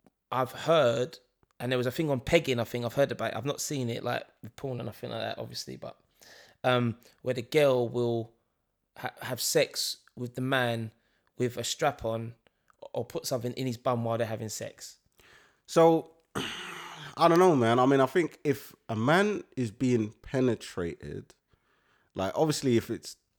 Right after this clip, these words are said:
Speaker 2: against his will, like in a rape situation.
Speaker 1: No, we're not talking about that. We're t-, we're talking
Speaker 2: I,
Speaker 1: about, like,
Speaker 2: I wouldn't say that a man is homosexual 'cause he's being raped.
Speaker 1: We're
Speaker 2: He's
Speaker 1: talking
Speaker 2: being
Speaker 1: about
Speaker 2: forced, innit?
Speaker 1: consensual sex.
Speaker 2: But if it's consensual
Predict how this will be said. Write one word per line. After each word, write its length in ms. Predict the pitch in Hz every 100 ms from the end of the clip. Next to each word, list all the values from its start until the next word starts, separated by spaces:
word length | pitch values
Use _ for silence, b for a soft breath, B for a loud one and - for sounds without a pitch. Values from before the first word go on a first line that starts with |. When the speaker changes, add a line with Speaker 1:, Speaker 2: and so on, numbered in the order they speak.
| _
Speaker 2:
against 460 | 120 92 156 156 -
his 100 | 104
will, 360 | 101 117 87 95
like 200 | 90 101
in 80 |
a 40 | 85
rape 240 | 107 120
situation. 580 | - 101 92 92 85 156
Speaker 1:
No, 100 | 143
we're 80 | 165
not 140 | 220
talking 160 | 240 190
about 180 | 165 156
that. 140 | 131
We're 80 | 139
t-, 140 | 185
we're 120 | 180
talking 240 | 151 165 123
Speaker 2:
I, 40 |
Speaker 1:
about, 140 | 135 135
like, 120 | 123
Speaker 2:
I 40 |
wouldn't 220 | 123 123
say 220 | 107 123 110
that 160 | 104
a 40 | 98
man 200 | 101 95
is 60 |
homosexual 480 | 104 95 107 92 85
'cause 60 | 85
he's 80 | 85
being 180 | 87 82
raped. 220 | 92 -
Speaker 1:
We're 80 | 147
Speaker 2:
He's 60 |
Speaker 1:
talking 140 | 170 151
Speaker 2:
being 100 | 143
Speaker 1:
about 80 | 185
Speaker 2:
forced, 160 | 135
innit? 20 |
Speaker 1:
consensual 280 | 131 139 143
sex. 200 | 123 131
Speaker 2:
But 160 | 113 104
if 120 | 110
it's 100 | 117
consensual 880 | - 107 - 185 208 - 92 92 135